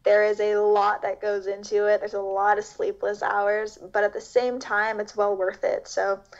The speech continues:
if you do have one of those types of passions, just stick to it, because in the end, it can definitely work out to, uh, be a pretty amazing thing. So, yeah, I just kinda went on a rant there,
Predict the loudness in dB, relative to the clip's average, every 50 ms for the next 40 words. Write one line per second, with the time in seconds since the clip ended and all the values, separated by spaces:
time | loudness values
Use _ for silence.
0 | -20 -20 _ -14 -6 -2 0 0 4 4 4 4 4 0 -4 -8 -10 -8 -8 -8
1 | -8 -8 -10 -8 -6 -6 -6 -6 -8 -12 -10 -6 -4 -4 -4 -4 -6 -10 -12 -12
2 | -12 -14 -16 -10 -8 -8 -8 -8 -10 -12 -6 -4 -4 -4 -4 -8 -10 -4 -4 -2
3 | 0 0 -2 -2 -4 -6 -6 -4 -2 -2 0 0 -2 -4 -8 -16 -20 -20 -18 -18
4 | -20 -20 -20 -20 -20 _ _ _ 0 2 4 4 4 4 4 2 4 4 2 2
5 | 0 -4 -6 -8 -4 -2 -2 -2 -4 -6 _ -10 -6 -4 -4 -4 -6 -4 -2 -2
6 | -2 -2 -4 -8 -14 -12 -10 -10 -8 -8 -8 -8 -8 -10 -12 -14 _ -10 -6 -4
7 | -4 -4 -2 -2 -2 -2 -2 -4 -6 -10 -14 -10 -4 -2 0 0 0 -2 -4 -4
8 | -4 -4 -4 -4 -4 0 2 4 4 6 4 2 0 -6 _ _ _ -4 -4 -4
9 | -2 -2 -2 -2 -2 -2 -4 -6 -6 -4 -6 -6 -4 -6 -10 -12 -14 -8 -4 -2
10 | -2 -2 -2 -6 -10 _ _ _ _ -20 -20 -20 -20 -20 -20 -20 _ _ _ -2
11 | 0 0 0 -2 -4 -6 -8 -6 -6 -6 -6 -8 -8 -8 -6 -6 -6 -6 -6 -8
12 | -10 -10 -10 -10 -10 -12